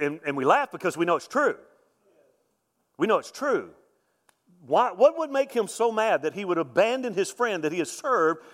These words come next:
as a trusted advisor for all of these years? Well, then you gotta go unpack it a little bit. One of, one of David's mighty men, Second Samuel chapter eleven, one of David's mighty men was a guy by the name of, uh, of, uh, of E-, uh,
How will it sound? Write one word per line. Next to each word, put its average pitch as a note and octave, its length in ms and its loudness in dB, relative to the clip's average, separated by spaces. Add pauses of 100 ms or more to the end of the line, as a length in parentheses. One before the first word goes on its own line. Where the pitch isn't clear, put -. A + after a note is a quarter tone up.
as E3+ 160 0
a F3+ 80 -4
trusted A3 480 -4
advisor E3+ 460 0
for D#3+ 80 -10
all G#3+ 260 2
of A3+ 80 -2
these A#3 240 -10
years? D4+ 320 -2 (220)
Well, B3+ 180 6
then C4+ 200 -6
you C#4+ 80 -10
gotta A3 180 2
go G3+ 140 2
unpack F#3 380 0
it C3 60 -6
a A#2+ 60 -8
little A2+ 180 -4
bit. C#3+ 160 2
One G#3+ 220 2
of, F3+ 100 -4 (240)
one A3 160 4
of B3 100 -2
David's F#3+ 360 -2
mighty E3 240 0
men, C3 160 -4
Second F#3 320 -2
Samuel F3 300 -4
chapter D#3+ 320 0
eleven, C3+ 280 0
one F3+ 160 0
of G#3+ 100 -8
David's E3+ 380 0
mighty D#3 240 2
men A#2 400 -4 (260)
was D#3 160 -2
a D#3+ 60 -2
guy F3 220 6
by A3+ 140 0
the F#3+ 100 -6
name E3+ 240 -6
of, D3+ 180 0 (300)
uh, C#3+ 320 2
of, C#3 260 0
uh, B2+ 260 2
of B2+ 220 -4 (320)
E-, F#3+ 200 -6 (100)
uh, B2+ 160 2